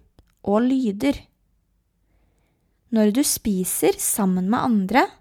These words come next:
er det vanlig å prate litt også. Ikke snakk med mat i munnen. Andre liker ikke å høre og se det.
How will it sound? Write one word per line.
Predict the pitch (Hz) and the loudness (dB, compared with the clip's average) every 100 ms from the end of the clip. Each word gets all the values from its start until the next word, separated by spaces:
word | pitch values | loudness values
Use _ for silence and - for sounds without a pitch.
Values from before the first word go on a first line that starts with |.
| _ _ _ _ - | _ _ _ _ -6
er | 190 185 | -2 -2
det | 202 | 2
vanlig | 233 208 185 185 269 359 - | 2 2 0 0 0 0 -4
å | 226 | -8
prate | - 277 240 185 - - 180 | -4 -2 0 -2 -8 -8 -4
litt | 233 - | -2 -4
også. | 185 - 175 170 _ _ _ _ _ _ _ _ _ _ _ _ _ _ _ | -8 -8 -10 -12 _ _ _ _ _ _ _ _ _ _ _ _ _ _ _
Ikke | 240 - _ 294 | -8 -8 _ -2
snakk | 285 - 196 - 226 | -2 -2 -4 -6 -2
med | 220 | 0
mat | 202 180 175 - | 0 -2 -8 -2
i | 214 | 0
munnen. | 190 208 254 214 _ _ _ _ _ _ _ _ _ _ - | 0 0 -2 -4 _ _ _ _ _ _ _ _ _ _ 2
Andre | 220 190 185 240 285 | 2 2 2 4 6
liker | 226 185 - - 190 | 4 2 -2 -6 -4
ikke | 180 - 285 349 - - | -4 -2 0 0 -2 -2
å | 214 | 0
høre | 226 214 180 185 175 170 - | 2 2 2 2 2 2 -2
og | 208 | -4
se | 196 - - 220 240 | -4 -6 0 2 2
det. | 202 | 2